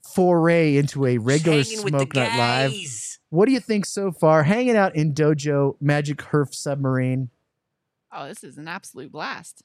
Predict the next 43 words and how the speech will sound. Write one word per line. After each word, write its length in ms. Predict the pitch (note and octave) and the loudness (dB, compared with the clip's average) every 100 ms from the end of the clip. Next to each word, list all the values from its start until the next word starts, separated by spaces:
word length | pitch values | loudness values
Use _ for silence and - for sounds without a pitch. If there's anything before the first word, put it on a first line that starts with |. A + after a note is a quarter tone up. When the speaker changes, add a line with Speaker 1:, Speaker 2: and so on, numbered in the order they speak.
| - | -8
Speaker 1:
All 80 | G#2+ | -2
Speaker 3:
I'm 260 | B2+ A3+ | 0 2
Speaker 1:
right. 100 | C4+ | 0
Speaker 3:
so 140 | F3 F3 | -4 -10
glad 300 | D#3+ F3+ F#3+ | -8 -10 -10
I 100 | F3 | -12
made 220 | F#3 G3+ | -12 -12
it. 160 | D#3+ F#3+ - _ _ _ - | -14 -16 -20 _ _ _ 0
Speaker 1:
What 140 | F3+ | 2
do 60 | C#4+ | 2
you 60 | |
think 220 | F#4 E4 A#3+ | 0 -2 -4
so 220 | A#3 G#3+ | -4 -6
far 520 | - E3+ E3 E3 E3 | 0 4 6 6 4
of 360 | - B2+ B2 G2+ | 0 -2 -2 -2
the 120 | A#2+ | -2
Royal 380 | G#2+ A#2 B2+ B2 | 0 2 2 2
Rumble, 500 | A2 A#2 A2 F#2 F2+ | 0 0 -2 -4 -4
Randy? 340 | E2+ F#2 F#2+ F2+ _ _ _ _ _ _ _ _ - | -6 -6 -8 -10 _ _ _ _ _ _ _ _ -16
Speaker 3:
I 220 | A3+ F#4 | -14 -14
just 260 | A#2+ F3+ - _ _ _ | -16 -18 -20 _ _ _
actually 300 | F3 G#3 G#3+ | -16 -14 -14
been, 260 | G3+ G#3+ G#3 | -14 -14 -12
um, 520 | F3+ E3+ E3 D#3 F3+ F#3 _ _ _ _ _ | -12 -12 -12 -14 -18 _ _ _ _ _ _
I 40 | F3+ | -16
kinda 260 | G3 G3 | -14 -12
agree. 440 | F3+ E3+ G3 F#3 C#3+ | -14 -12 -10 -8 -10
It 100 | C#3 | -12
was 180 | E3+ | -14
really 260 | D#3+ F#3 F#3 | -14 -12 -12
strong 440 | - F3+ E3+ F3 | -14 -16 -16 -14
on 180 | F3 E3 | -14 -14
the 300 | D#3 D3 E3 F3+ F#3+ _ - | -12 -12 -14 -18 -20 _ -18
bot-, 260 | D#3 D#3+ | -16 -14
on 200 | D#3 D3+ | -14 -16
the 280 | D3 D3 D3+ | -16 -16 -18
tenth 240 | - F3 D#3+ | -18 -18 -18
and 100 | D#3+ | -16
ninth 260 | D#3+ E3+ | -14 -14
round, 440 | E3+ D#3+ D#3+ E3 G#3 _ _ _ _ _ _ | -16 -18 -18 -18 -20 _ _ _ _ _ _
um, 340 | D#3+ D3 C#3 - | -16 -16 -16 -18
for 320 | D#3 D3+ D3 | -14 -12 -12
the 400 | C#3+ D3 C#3 C#3 | -14 -14 -14 -14